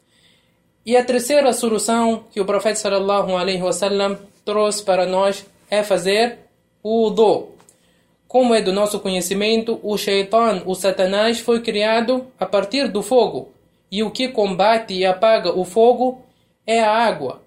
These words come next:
Então, uma das formas de nós afastarmos de nós o shaitan é fazendo o wudu, afastando de nós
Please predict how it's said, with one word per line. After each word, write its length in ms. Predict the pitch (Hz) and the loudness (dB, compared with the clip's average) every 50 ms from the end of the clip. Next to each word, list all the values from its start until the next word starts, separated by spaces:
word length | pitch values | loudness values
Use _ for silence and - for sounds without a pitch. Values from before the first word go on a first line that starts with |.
| _ _ _ | _ _ _
Então, 180 | 202 202 208 | -4 -2 -2
uma 160 | 214 208 190 | 0 -2 -2
das 180 | 180 175 160 - | 0 -2 -4 -4
formas 520 | - - 226 240 240 226 214 190 165 160 | 0 2 4 4 4 4 2 -2 -4 -4
de 100 | 160 170 | -4 -4
nós 320 | 180 190 208 220 226 220 196 | -2 0 0 0 0 0 0
afastarmos 680 | 180 175 - 175 170 - - 214 220 226 220 202 175 170 | -2 -2 -2 -4 -4 -2 0 2 2 4 2 0 -2 -4
de 100 | 170 165 | -4 -2
nós 240 | 185 196 208 202 185 | -2 -2 -2 -2 -2
o 80 | 165 | -4
shaitan 580 | - - 180 175 170 - 202 214 240 247 240 247 - - - - _ _ _ - | -4 -4 -6 -6 -4 -2 0 2 2 2 0 -2 -8 -16 -20 -20 _ _ _ -4
é 300 | 196 208 220 240 247 240 240 - - _ _ | 0 2 2 2 2 0 -4 -10 -20 _ _
fazendo 560 | - - 196 185 180 208 214 214 208 175 180 | -4 -4 -2 -2 0 -2 -2 -2 -2 -2 -2
o 160 | 185 185 185 180 | 0 2 2 0
wudu, 420 | 180 175 180 202 208 220 208 214 - - - - - _ | 0 0 0 2 2 0 0 -4 -10 -18 -20 -20 -10 _
afastando 560 | 175 - - 185 180 - 220 214 208 175 160 | -6 -2 -2 -2 -2 -2 -2 -2 -2 -2 -4
de 120 | 165 180 | -4 -4
nós 440 | 175 175 185 190 196 196 190 - - | -4 -2 0 0 0 0 -2 -6 -14